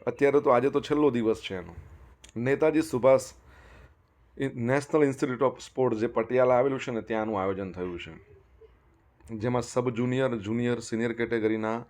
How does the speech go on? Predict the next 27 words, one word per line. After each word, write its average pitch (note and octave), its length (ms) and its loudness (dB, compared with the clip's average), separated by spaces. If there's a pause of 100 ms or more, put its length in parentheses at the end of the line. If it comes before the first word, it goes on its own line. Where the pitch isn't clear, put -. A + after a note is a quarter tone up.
(420)
સાડી A2+ 340 0
ત્રણસો A#2+ 500 0
એથ્લેટ્સ A#2+ 460 -2
એમની A#2 200 -2
પ્રતિભાને G#2 500 -2
દર્શાવશે. F2+ 640 -6 (520)
સ્પોર્ટ્સ C3 540 2
ઓથોરિટી B2 460 0
ઓફ - 260 -4
ઇન્ડિયા A2 320 -2 (1000)
પટિયાલા C#3 420 4
દ્વારા B2 260 4
આયોજિત A#2 380 2
સ્પર્ધામાં A2 640 -2
હરિયાણા, A2+ 420 0
પંજાબ, G#2 460 -2
દિલ્હી, A2 380 -2
હિમાચલ, G#2+ 480 -2
ચંદીગઢ, G#2+ 640 0 (360)
ઉત્તરાખંડ, G#2 640 -2
જમ્મુ G#2+ 320 -4
કાશ્મીર G#2 380 -4
અને G2 100 -4
લદ્દાખના G2+ 440 -4
સ્પર્ધકો F#2+ 480 -6
ભાગ F2+ 280 -8
લેશે. F#2+ 280 -8